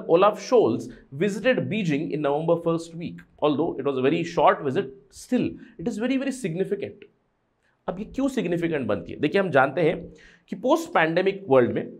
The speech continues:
धीरे धीरे leaders are now visiting other countries, बायलैटरल विजिट हो गए या फिर मल्टीलैटरल विजिट हो गए, क्योंकि कोविड नाइनटीन में तो सब कुछ ही बंद था, सब कुछ वर्चुअल हो गया था, लेकिन अभी leaders are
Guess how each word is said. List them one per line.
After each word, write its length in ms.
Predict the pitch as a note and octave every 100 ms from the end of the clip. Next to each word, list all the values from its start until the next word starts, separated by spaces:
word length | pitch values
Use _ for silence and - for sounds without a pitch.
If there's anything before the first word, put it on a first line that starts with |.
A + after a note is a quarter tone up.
| - _ _ _ B2+
धीरे 260 | E3+ B3
धीरे 200 | D#3 F3+
leaders 360 | F#3 D3 G3 G3+
are 120 | D#3+
now 80 | D3+ D#3+
visiting 380 | B2+ D3 G#3+ E4+ - -
other 160 | - C#3
countries, 300 | C#3 F#2 F#2+
बायलैटरल 520 | G#2+ B2 B2+ C3 C#3+
विजिट 240 | A#2+ B2+ B2
हो 120 | G#2+
गए 120 | A#2
या 80 | A#2
फिर 120 | C3+
मल्टीलैटरल 560 | B2+ B2 C#3 B2 C3 B2
विजिट 220 | G#2+ G#2
हो 40 |
गए, 80 | G#2+
क्योंकि 180 | B2+ D3+
कोविड 300 | F#3 A3 G#3
नाइनटीन 240 | F#3 E3
में 100 | F#3+
तो 60 | G#3
सब 220 | F3 -
कुछ 160 | F#3+ G#3+
ही 60 |
बंद 220 | F3 D#3+ D#3+
था, 220 | - - _ _
सब 120 | C#3+
कुछ 120 | F#3 E3
वर्चुअल 420 | C3 B2+ - D3
हो 120 | A#2
गया 140 | F2
था, 140 | E2+ - - -
लेकिन 180 | F3 A3+
अभी 260 | D#3+ A#3 B3+
leaders 400 | E3+ E3 F#3 G3
are 140 | C#4+